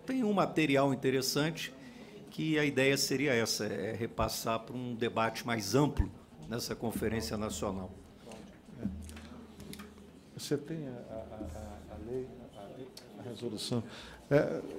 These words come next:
Speaker 2: só para ajudar o colega Napoleão, eu quero lembrar aqui que, é,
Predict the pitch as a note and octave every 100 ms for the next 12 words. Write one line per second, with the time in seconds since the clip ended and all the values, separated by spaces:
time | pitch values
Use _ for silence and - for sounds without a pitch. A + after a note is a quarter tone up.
0 | G2+ C#3+ - D3+ D#3+ - C#3+ C#3+ D3 -
1 | D3 B2 A#2+ C#3 C3+ C3 B2+ - C3 B2+
2 | B2 A#2+ A#2+ B2+ A2+ B2 D#3 C3+ - -
3 | D#3+ - C#3 C3 C3 C3 A#2 B2+ B2+ A#2+
4 | - C3 - C#3+ C3+ A#2 G#2 - - -
5 | - - - - - - - B2 B2 A#2+
6 | A#2 A#2